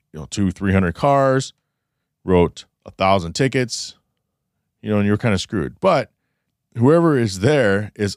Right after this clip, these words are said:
obviously there for the event. But if you're doing this, like, in the normal city, where there's three gas stations, a Taco Bell, a Jack in the Box,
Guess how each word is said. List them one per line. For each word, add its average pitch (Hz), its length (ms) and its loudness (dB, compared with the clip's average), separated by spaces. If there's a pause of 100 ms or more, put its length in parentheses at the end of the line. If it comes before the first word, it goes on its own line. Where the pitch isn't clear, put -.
obviously 113 520 0
there 80 520 -2 (220)
for 87 360 0
the 92 120 0
event. 131 320 0 (840)
But - 200 -10
if - 120 -12
you're 139 280 4
doing 117 440 0
this, 117 480 -2 (680)
like, 85 180 -10
in 87 140 -4
the 78 80 -2
normal 92 340 2
city, 113 440 -2 (720)
where 85 140 -8
there's 82 260 -4
three 101 300 0
gas 104 260 0
stations, 101 460 -4
a 87 80 -6
Taco 104 320 -2
Bell, 104 400 0
a 90 80 -6
Jack 104 360 -4
in 117 100 -6
the 92 80 -8
Box, 98 440 -2